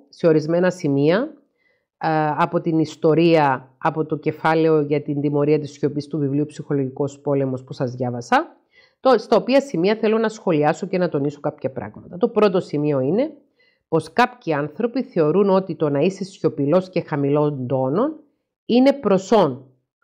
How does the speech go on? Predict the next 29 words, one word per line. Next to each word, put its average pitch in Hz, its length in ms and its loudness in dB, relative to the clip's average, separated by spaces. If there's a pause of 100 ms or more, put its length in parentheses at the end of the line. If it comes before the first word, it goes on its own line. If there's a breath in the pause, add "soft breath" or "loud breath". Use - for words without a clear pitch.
(300)
σε - 180 -2
σχέση 180 420 0
με 165 120 0
κάποιον 160 420 -2
που 160 80 -2
μιλάει 160 340 4
ανοιχτά, 151 800 0 (380)
εκφράζει 170 640 0
τις 151 140 -10
σκέψεις - 460 -6
και 160 100 -4
τα 160 100 -2
συναισθήματά 156 760 -2
του 156 100 -6
και 160 120 -2
γνωρίζεις 156 580 0
ανά 151 200 -2
πάσα 147 260 -4
στιγμή 147 360 -6
τι 147 80 -8
συμβαίνει 139 420 -4
μαζί 123 320 -6
του. - 180 -20 (720)
Είναι 185 320 2
αλήθεια 151 680 -4 (600)
ότι 170 500 0 (180)
πολλοί 160 540 2
άνθρωποι 185 720 -2 (100)
φοβούνται 160 840 2